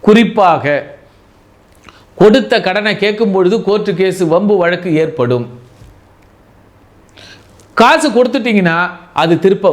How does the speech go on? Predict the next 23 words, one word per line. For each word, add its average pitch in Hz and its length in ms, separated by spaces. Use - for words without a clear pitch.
வராது. 117 640
இந்த 226 380
காலம் 160 340
மேஷராசி 180 600
நேயர்களுக்கு 156 560
பொறுமையான 202 760
காலம். 135 300
ஒரு 214 200
முறைக்கு 240 360
பல 196 240
முறை 226 160
யோசனை 302 500
செய்யுங்கள், 208 460
கொடுக்கலாமா 202 680
வேண்டாமா 180 480
என்று. 117 260
அல்லது 247 240
ஒரு 226 160
பொருளை 262 220
அடமானம் 254 420
வைக்கலாமா, 175 520
அல்லது 226 260
பேங்க்ல 254 320